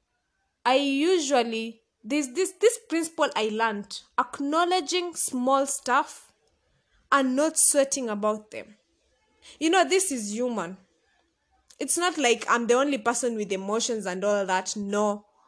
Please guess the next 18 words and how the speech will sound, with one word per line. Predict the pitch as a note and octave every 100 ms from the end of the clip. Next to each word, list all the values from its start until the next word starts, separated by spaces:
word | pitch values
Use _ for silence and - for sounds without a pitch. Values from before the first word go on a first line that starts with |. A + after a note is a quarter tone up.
| _ _ _ _ _
You | A#3 A#3+
are | A#3+ A3
human. | A3+ C4+ B3 G3 F#3+ G3
You | A#3 C#4
have | C4+ A#3
emotions. | G#3 G#3 A3 - F#3+ G3 A3+
You |
have | C4+ C4+
feelings. | - B3+ A#3 G#3 G#3 - - - B3+
There |
are | C#4
some | D4 C#4+
things | F#4 D#4+
I | A#3+
can | A#3 G#3+ G#3+
say | - D4
that | A3 B3 B3+
will | A#3+